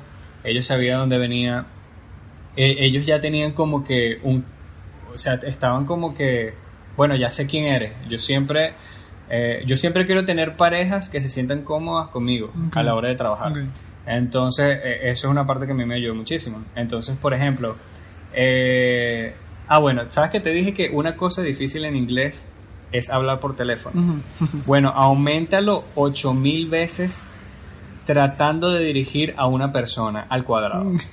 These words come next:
Speaker 2: <laughs>
Speaker 1: Porque, por ejemplo, te pongo este, este, este dato interesante. Imagínate que tienes un cli-, o sea, tienes inglés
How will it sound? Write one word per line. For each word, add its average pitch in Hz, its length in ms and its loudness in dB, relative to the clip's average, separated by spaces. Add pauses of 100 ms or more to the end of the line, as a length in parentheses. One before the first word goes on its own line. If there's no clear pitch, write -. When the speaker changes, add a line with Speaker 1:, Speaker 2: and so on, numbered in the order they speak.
Speaker 2:
<laughs> 170 320 2
Speaker 1:
Porque, 131 280 4
por 135 180 6
ejemplo, 131 580 4 (420)
te 123 120 2
pongo 120 320 -2
este, 139 280 -2
este, 127 220 -4
este 131 200 -4
dato 127 220 0
interesante. 120 640 -6 (520)
Imagínate 147 720 4
que 170 100 0
tienes 143 340 2
un 160 220 -4
cli-, 160 340 -4
o 135 80 -2
sea, 117 280 0
tienes 135 320 2
inglés 170 720 2